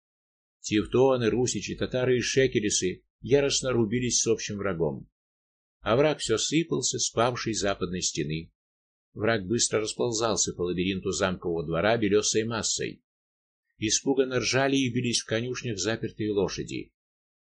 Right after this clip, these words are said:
Но тварей интересовали не кони, люди. Только теплая человеческая кровушка интересна была сейчас темным тварям. Это конец,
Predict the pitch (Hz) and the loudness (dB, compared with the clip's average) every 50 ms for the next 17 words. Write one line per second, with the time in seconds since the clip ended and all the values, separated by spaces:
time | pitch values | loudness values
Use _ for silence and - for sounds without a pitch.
0 | _ _ 143 143 143 143 170 175 170 160 160 156 156 - 139 135 127 135 131 127 | _ _ -2 -2 -2 0 0 0 2 2 2 2 0 -2 -4 -8 -8 -8 -6 -6
1 | 123 - 131 131 131 127 123 123 127 127 120 113 - - 131 123 101 76 69 69 | -4 -2 -2 -2 0 0 0 0 -2 -2 -6 -8 -4 -2 -2 0 0 -2 -2 0
2 | 78 101 120 107 80 - - 50 - - _ _ _ _ _ _ _ _ _ _ | 2 2 2 2 0 -2 -6 -8 -8 -12 _ _ _ _ _ _ _ _ _ _
3 | _ _ - 92 87 85 - 98 92 - - 165 190 190 185 175 175 170 165 156 | _ _ 0 0 0 2 0 -2 -2 2 4 4 4 4 4 2 2 2 2 2
4 | - 147 139 139 143 143 139 139 131 - - 127 127 127 - 113 113 113 107 98 | 2 2 2 2 2 0 0 0 -2 0 2 2 2 2 2 4 4 6 6 6
5 | 92 - - - 90 - - 107 101 92 - 98 92 95 90 - - 90 82 85 | 4 0 -4 -4 -6 -6 -4 -6 -6 -4 -2 0 2 2 2 2 0 -2 -2 -2
6 | 82 85 80 - 82 76 - - 98 104 - - - 95 90 90 92 87 87 80 | -2 0 -2 -2 -2 -2 -2 -2 -2 -2 -2 -4 -2 -2 -2 -2 -4 -6 -8 -6
7 | - 82 80 80 82 80 76 73 - - - _ _ _ _ _ _ _ _ _ | -2 -2 0 0 0 -2 -2 -4 -8 -14 -20 _ _ _ _ _ _ _ _ _
8 | _ _ _ _ - 113 113 - 117 - 127 120 117 101 87 85 85 - - - | _ _ _ _ 2 2 2 2 -2 -2 0 0 0 2 0 0 0 -2 -4 -6
9 | - | -8